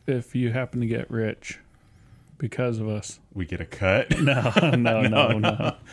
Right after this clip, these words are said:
Speaker 2: That's not our M O, baby.
Speaker 1: No, keep your money away from me. But, you know, you, I accept donations. <laughs>
Speaker 2: Oh, the buy me a coffee?
Speaker 1: Yeah,
Speaker 2: You
Speaker 1: yeah.
Speaker 2: see those buttons?
Speaker 1: Yeah.
Speaker 2: Dude, that's a cool little platform.
Speaker 1: It, yeah, you just buy a coffee. And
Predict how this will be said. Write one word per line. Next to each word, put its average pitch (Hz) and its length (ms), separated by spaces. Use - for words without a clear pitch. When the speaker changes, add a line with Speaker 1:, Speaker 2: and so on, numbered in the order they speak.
Speaker 2:
That's 170 200
not 160 200
our 104 80
M 98 160
O, 120 160
baby. 95 180
Speaker 1:
No, 123 180
keep 135 240
your 147 100
money 139 300
away 120 260
from 113 200
me. 107 200
But, 131 300
you 143 180
know, 120 80
you, 120 200
I 127 80
accept 123 420
donations. 110 680
<laughs> 131 60
Speaker 2:
Oh, 120 160
the 101 120
buy 107 240
me 107 140
a 95 60
coffee? 98 480
Speaker 1:
Yeah, 165 220
Speaker 2:
You 131 120
Speaker 1:
yeah. 120 80
Speaker 2:
see 110 140
those 104 180
buttons? 101 380
Speaker 1:
Yeah. 120 340
Speaker 2:
Dude, 76 240
that's - 180
a - 40
cool 98 240
little 76 160
platform. - 540
Speaker 1:
It, 131 420
yeah, 117 360
you 113 180
just 110 180
buy 104 160
a 107 60
coffee. 113 440
And 127 260